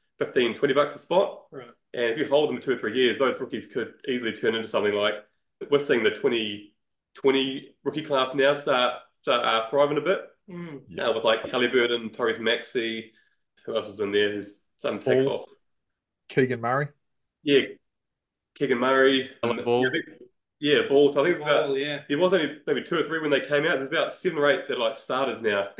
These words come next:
Speaker 2: <laughs>
Speaker 1: and looking at all-star potential. And so when that happens, like, the twenty twenty box prices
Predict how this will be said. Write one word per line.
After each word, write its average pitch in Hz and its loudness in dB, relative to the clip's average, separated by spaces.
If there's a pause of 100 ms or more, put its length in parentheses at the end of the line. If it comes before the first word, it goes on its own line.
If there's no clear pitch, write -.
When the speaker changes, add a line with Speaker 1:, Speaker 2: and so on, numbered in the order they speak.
Speaker 2:
<laughs> - -14
Speaker 1:
and 113 2
looking 131 -2
at 110 2
all-star 110 -2
potential. 165 -4 (440)
And 117 -2
so 139 0
when 151 4
that 143 2
happens, 123 0
like, 120 0
the 127 -4
twenty 139 -4
twenty 131 -4 (200)
box 135 0
prices 127 -4